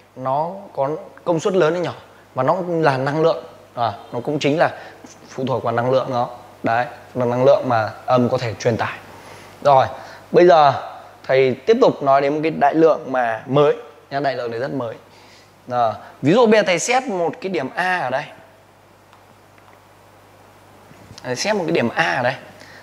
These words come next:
Rồi. Rồi bây giờ thầy lại xét một cái điểm, ừm, B ở bên này.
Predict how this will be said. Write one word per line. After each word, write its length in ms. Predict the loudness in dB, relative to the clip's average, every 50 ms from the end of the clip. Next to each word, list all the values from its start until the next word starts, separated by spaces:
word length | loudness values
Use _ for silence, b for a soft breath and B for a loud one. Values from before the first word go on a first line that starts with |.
| B B 0
Rồi. 240 | 2 2 4 2 0 -4 B B B B B B -20 -20 -20 -20 -20 -20 -20 -18 -12 -6
Rồi 100 | -4 0
bây 100 | 4 6
giờ 100 | 6 6
thầy 140 | 6 4 2
lại 140 | 2 0 0
xét 180 | -2 -2 -2 -2
một 120 | -2 -4 -2
cái 100 | -2 0
điểm, 380 | 2 2 2 0 -2 -6 -10 -12 -14 -18 -14 -10
ừm, 340 | -8 -6 -6 -6 -2 2 2
B 40 | 4 4 4 2
ở 60 | 2 2
bên 160 | 0 0 0
này. 160 | 0 -2 -4